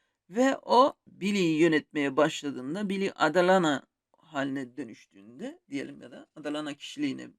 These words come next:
e, büründüğünde işte daha feminen bir Billy haline dönüşüyor. Zaten tecavüzleri de bu Adalana gerçekleştiriyor. Yani diğer erkek kişilikleri gerçekleş-, lezbiyen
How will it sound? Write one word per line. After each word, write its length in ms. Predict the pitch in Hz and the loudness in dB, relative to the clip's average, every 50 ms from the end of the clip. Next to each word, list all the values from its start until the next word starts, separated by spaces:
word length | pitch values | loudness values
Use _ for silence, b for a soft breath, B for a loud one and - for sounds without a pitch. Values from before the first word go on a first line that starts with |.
| _ _ | _ _
e, 220 | - 95 107 - 139 | -20 -18 -18 -12 -6
büründüğünde 920 | 160 156 160 156 302 - 113 117 110 117 123 - 233 285 294 302 311 - _ | -2 -2 -2 -2 -4 -8 -12 -16 -16 -14 -10 -6 -6 -6 -6 -8 -14 -20 _
işte 440 | _ - - - - 139 131 - 170 | _ -14 -6 -6 -6 -6 -6 -2 2
daha 500 | 220 196 208 226 220 220 208 196 196 - _ | 4 4 4 4 2 2 2 0 -4 -10 _
feminen 580 | - - 220 202 202 196 185 185 175 165 160 | -10 -4 -2 0 0 2 2 2 2 2 4
bir 240 | 156 156 143 139 - - | 2 2 2 0 -8 -18
Billy 420 | 156 143 160 160 143 143 139 - - 85 85 _ _ _ _ | -14 -10 -8 -4 -2 -4 -4 -4 -8 _ -20 _ _ _ _
haline 340 | - 135 139 120 110 107 90 | -10 -10 -10 -10 -12 -18 -20
dönüşüyor. 480 | 101 101 98 - - - - 262 294 302 _ _ _ _ _ _ _ _ _ _ | -20 -20 -20 -20 -18 -12 -10 -10 -10 -10 _ _ _ _ _ _ _ _ _ _
Zaten 320 | 147 208 202 208 220 214 | 2 2 4 4 2 -2
tecavüzleri 760 | 202 220 202 190 185 208 202 196 202 190 190 208 233 262 302 269 | -2 -2 -4 0 2 2 2 0 0 -4 -4 -4 -4 -4 -2 -4
de 180 | 277 277 320 - _ _ _ _ _ _ _ _ _ _ | -4 -6 -6 -10 _ _ _ _ _ _ _ _ _ _
bu 220 | 170 208 220 - - | -12 -10 -10 -10 0
Adalana 520 | - 196 202 190 214 214 220 220 202 170 | 4 6 6 6 6 4 4 2 2 2
gerçekleştiriyor. 720 | 147 143 139 139 - - 113 _ 113 - - - 127 135 143 | 0 -2 -4 -4 -10 -16 -18 _ -20 -20 -20 -12 -10 -8 -4
Yani 280 | 156 165 175 175 175 | -2 -2 0 -2 0
diğer 260 | 160 180 175 170 156 - - | 0 2 2 2 0 -2 -6
erkek 480 | - 156 160 - _ 190 170 - _ _ | -6 -6 -6 -4 _ -8 -8 -8 _ _
kişilikleri 920 | _ - 196 196 - - 202 196 180 175 - - 175 165 156 165 160 151 - - _ _ _ _ _ _ - _ _ - - | _ -6 -6 -4 -4 -6 -4 -4 -6 -6 -2 0 2 4 4 4 4 2 0 -6 _ _ _ _ _ _ -20 _ _ -4 0
gerçekleş-, 720 | 165 160 170 - 196 165 - 190 190 - _ _ 127 151 | 0 0 0 -2 -10 -12 -12 -14 -16 -16 _ _ -4 0
lezbiyen 640 | 185 214 202 185 180 190 220 233 240 262 285 285 - | 0 0 0 -2 -2 -2 0 0 0 -2 -2 -4 -10